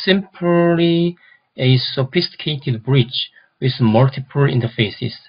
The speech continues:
어, 다중의 여러 개의 인터페이스를 제공하는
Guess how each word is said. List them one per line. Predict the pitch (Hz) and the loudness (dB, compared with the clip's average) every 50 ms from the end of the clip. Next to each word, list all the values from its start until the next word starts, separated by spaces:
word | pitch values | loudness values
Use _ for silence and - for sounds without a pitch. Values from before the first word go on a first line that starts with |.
| _ _ _ - - _ _ _ _ _ | _ _ _ -20 -20 _ _ _ _ _
어, | _ 117 104 101 98 98 98 | _ -6 -6 -4 -6 -6 -6
다중의 | - - - 123 120 117 117 - 151 151 151 151 147 147 160 165 131 | -6 -2 2 2 2 2 0 -6 -6 -4 -4 -4 -2 0 0 0 0
여러 | 107 104 113 120 127 127 | 0 0 0 0 0 2
개의 | 123 139 143 139 127 | 2 2 2 2 2
인터페이스를 | 117 113 - 135 127 - 131 123 117 113 - - 120 110 | 0 0 -4 -6 -6 -2 -2 -2 -2 -2 -4 -8 -10 -10
제공하는 | - - 117 107 110 110 110 107 117 151 185 185 | -8 -8 -8 -6 -4 -4 -2 0 2 2 0 0